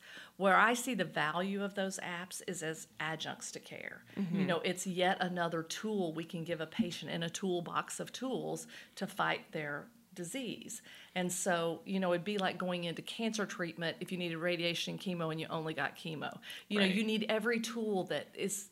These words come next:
Speaker 1: is available to you to, to battle this illness.
Speaker 2: Right.
Speaker 1: And so we like to think of them as additional tools, but not as the per-, the solution,
Speaker 2: Right.
Speaker 1: if that makes sense.
Speaker 2: Yes, yes.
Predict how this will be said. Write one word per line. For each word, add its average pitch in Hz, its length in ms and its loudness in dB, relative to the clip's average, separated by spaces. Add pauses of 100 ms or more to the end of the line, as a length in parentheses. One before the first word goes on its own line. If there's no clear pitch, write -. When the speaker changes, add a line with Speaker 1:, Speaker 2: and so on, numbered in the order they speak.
Speaker 1:
is 202 160 0
available 175 580 0
to - 140 -6
you 160 300 -4
to, 160 360 -6 (300)
to 226 120 -8
battle 156 360 -2
this - 240 -8
illness. 196 520 -4 (160)
Speaker 2:
Right. - 240 -4
Speaker 1:
And 185 140 2
so 196 180 6
we 185 140 4
like 180 240 4
to 185 80 -4
think 170 280 -4
of 160 140 -4
them 170 200 0
as 160 160 -4
additional 165 540 -4
tools, 185 520 -2
but - 200 -4
not 156 260 0
as 160 200 -4
the 165 360 -4 (180)
per-, - 200 -12
the 160 200 -4
solution, - 720 -6 (100)
Speaker 2:
Right. - 240 -2
Speaker 1:
if - 100 -6
that - 160 -2
makes - 220 -8
sense. - 160 -4
Speaker 2:
Yes, - 480 -2 (100)
yes. - 500 -4